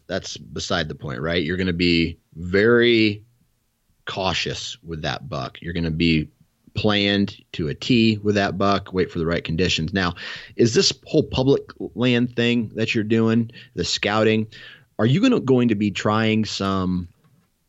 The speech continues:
more aggressive tactics on this piece of property? Because it's one of those things where it's like, I know I'm gonna be, well, whether or not Holyfield is around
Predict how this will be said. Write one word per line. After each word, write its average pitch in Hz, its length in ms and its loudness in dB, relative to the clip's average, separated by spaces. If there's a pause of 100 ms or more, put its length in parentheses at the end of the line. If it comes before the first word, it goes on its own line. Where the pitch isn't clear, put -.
(360)
more 110 400 6
aggressive 101 640 -2
tactics 110 760 -6 (320)
on 98 260 0
this 101 200 2
piece 107 260 -2
of 85 80 -6
property? 101 720 2
Because 101 920 2
it's - 240 -6
one 110 100 0
of 101 60 2
those 98 220 2
things 95 260 0
where 92 120 2
it's 90 160 -2
like, 90 320 0 (540)
I 104 120 0
know 127 220 6
I'm 135 100 4
gonna 117 160 4
be, 101 360 -2 (480)
well, 98 320 -4 (500)
whether 110 300 2
or 98 60 0
not 95 300 -4
Holyfield 101 560 0
is 85 140 -6
around 90 480 -2